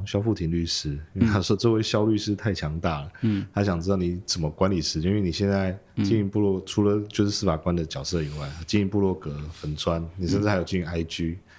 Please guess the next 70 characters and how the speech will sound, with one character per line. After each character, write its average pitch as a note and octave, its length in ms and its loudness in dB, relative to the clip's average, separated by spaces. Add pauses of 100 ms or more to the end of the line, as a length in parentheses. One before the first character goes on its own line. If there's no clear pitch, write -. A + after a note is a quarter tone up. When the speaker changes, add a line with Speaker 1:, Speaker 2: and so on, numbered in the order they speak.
(200)
Speaker 1:
然 F2+ 120 0
后 F#2 220 0
去 - 220 2
年 F#2+ 120 2
还 F2 80 -2
办 F2+ 240 0
了 E2+ 80 -2
这 E2+ 140 -4
个 D#2+ 320 -2 (380)
小 - 120 -6
论 G2+ 140 2
文 F2+ 80 0
比 D#2 140 -4
赛， E2+ 260 -2 (560)
就 A#2+ 160 4
是 A#2 300 0 (840)
大 D3+ 120 4
家 C#3+ 140 4
以 A2 100 2
为 E2+ 100 -2
的 F#2 140 -6 (140)
一 A#2+ 100 2
起 G#2+ 100 0
读 F2+ 120 0
汉 F#2 120 0
学 E2 80 -2
是 E2+ 100 -2
一 G#2 100 -2
群 D2+ 260 -4
人， C#2+ 220 -8
是 G#2+ 160 2
因 G2+ 120 2
为 G2+ 300 0
同 F2+ 160 -2
时 F2+ 100 -2
间 F2 160 -2
做 F2+ 140 0
太 E2+ 140 -2
多 D#2 160 -2
事 - 160 -6
情。 - 260 -8
Speaker 2:
嗯。 - 80 -20 (460)
Speaker 1:
那 A#2 80 2
你 A2+ 100 2
怎 A2+ 100 -6
么 F2 120 0
去 F#2+ 320 0 (440)
同 G2 160 2
时 G#2+ 160 2
间 F#2 200 0
做 F2+ 120 0
这 E2 80 -4
么 D#2 120 -4
多 D2+ 120 -4
事 - 160 -4
情？ - 160 -10 (680)
Speaker 2:
呃， G#2+ 640 0 (300)
我， A#2+ 180 4
我 B2 120 2
觉 C3+ 180 4
得 D3 100 4
第 F3+ 120 2
一 - 20 6
个 D3+ 80 6
就 C#3 80 2
是 C#3 40 2
说， D3 100 4
其 C3 120 2
实 A2 140 2
我， G2 360 4